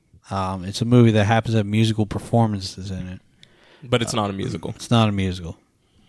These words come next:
Speaker 1: because in the movie
Speaker 2: How
Speaker 1: they
Speaker 2: much,
Speaker 1: know they're performing.
Speaker 2: how
Speaker 1: and they
Speaker 2: much, how much music is in the, the movie? <clears throat> How much do they sing?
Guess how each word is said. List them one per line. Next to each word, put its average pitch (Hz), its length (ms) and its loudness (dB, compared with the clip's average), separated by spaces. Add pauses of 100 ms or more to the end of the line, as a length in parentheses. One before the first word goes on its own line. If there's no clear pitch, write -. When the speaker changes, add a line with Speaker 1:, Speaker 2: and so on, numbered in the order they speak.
(120)
Speaker 1:
because 101 480 -2 (160)
in 120 140 2
the 110 80 0
movie 104 300 2
Speaker 2:
How 117 140 2
Speaker 1:
they 147 40 -2
Speaker 2:
much, 117 100 2
Speaker 1:
know 123 160 10
they're 113 140 4
performing. 101 720 -4 (160)
Speaker 2:
how 127 80 2
Speaker 1:
and 131 80 2
they 143 60 4
Speaker 2:
much, - 320 0
how 131 80 -4
much 131 200 -4
music 123 400 -2
is 117 160 -4
in 123 120 -4
the, 120 200 -4
the 123 140 -2
movie? 135 340 -2 (600)
<clears throat> - 580 -20
How 117 80 -4
much - 240 -4
do 120 100 0
they 117 100 2
sing? 127 280 -6